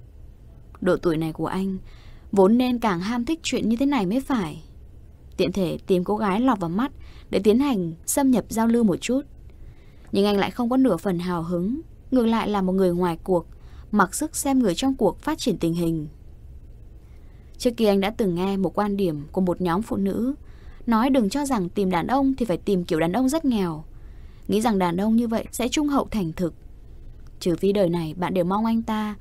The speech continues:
phải trải qua những tháng ngày nghèo khổ. Nếu không anh ta chỉ giàu lên một chút. Trước kia chưa từng chơi bời trò gì sẽ muốn thử. Thậm chí còn chơi nhiều trò hơn người có tiền. Về sau mà khóc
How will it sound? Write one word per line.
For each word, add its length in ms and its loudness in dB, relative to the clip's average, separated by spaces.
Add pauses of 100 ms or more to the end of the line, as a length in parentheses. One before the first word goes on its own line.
(320)
phải 140 0
trải 200 -2
qua 280 0
những 260 2
tháng 240 -2
ngày 160 2
nghèo 240 -2
khổ. 340 -2 (720)
Nếu 140 4
không 160 2
anh 140 2
ta 200 0
chỉ 140 0
giàu 180 2
lên 160 0
một 140 0
chút. 280 -4 (720)
Trước 180 2
kia 200 4
chưa 160 0
từng 280 2
chơi 200 2
bời 280 2
trò 240 -2
gì 380 -2
sẽ 360 -2
muốn 240 4
thử. 320 0 (560)
Thậm 220 2
chí 280 0
còn 240 0
chơi 200 2
nhiều 240 4
trò 240 -2
hơn 220 0
người 80 0
có 120 -4
tiền. 400 -2 (880)
Về 180 6
sau 200 0
mà 120 2
khóc 260 -4